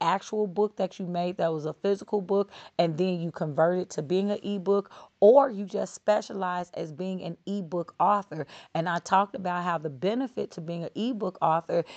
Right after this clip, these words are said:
is because the amount of content you need is drastically less, right? So to publish a physical book, you need at least twenty-four pages. To publish an ebook, you only need about six. So you can write four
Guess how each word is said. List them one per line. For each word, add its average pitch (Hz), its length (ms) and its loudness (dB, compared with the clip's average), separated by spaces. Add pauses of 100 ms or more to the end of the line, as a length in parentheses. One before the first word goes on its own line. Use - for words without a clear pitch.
(160)
is 190 160 6
because 180 640 0 (200)
the 170 160 6
amount 185 420 0
of - 180 -2
content 226 680 -4
you 175 200 -4
need 185 500 -4
is 151 180 -4
drastically 175 920 0
less, 156 640 -4
right? 160 420 2 (220)
So 170 260 4
to 175 180 0
publish 226 560 0
a 165 80 -2
physical 226 580 -4
book, 175 280 -8
you 185 160 -6
need 202 240 -4
at 185 160 -4
least 196 380 -8
twenty-four 196 840 0
pages. 156 760 -4 (280)
To 202 120 4
publish 208 400 2
an 196 180 -8
ebook, 214 440 -2
you 208 120 -2
only 226 220 -2
need 220 240 -2
about 202 320 -4
six. - 480 -6 (220)
So 208 160 6
you 208 260 2
can 226 140 -8
write 185 320 0
four 240 500 2